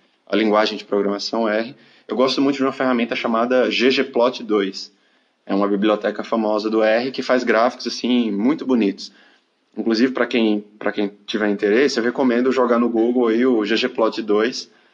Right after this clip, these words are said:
pra ter uma ideia melhor do que ela pode fazer.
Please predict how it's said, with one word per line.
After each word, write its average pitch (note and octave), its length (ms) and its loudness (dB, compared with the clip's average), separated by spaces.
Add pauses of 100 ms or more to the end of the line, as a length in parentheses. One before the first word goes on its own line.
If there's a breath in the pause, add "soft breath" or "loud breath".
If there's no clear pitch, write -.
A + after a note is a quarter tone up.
(440 soft breath)
pra A2+ 140 2
ter C3 100 0
uma C3 80 4
ideia B2+ 200 2
melhor B2 300 4
do B2 80 0
que - 80 -4
ela C3 120 2
pode B2+ 260 -2
fazer. G#2 540 -2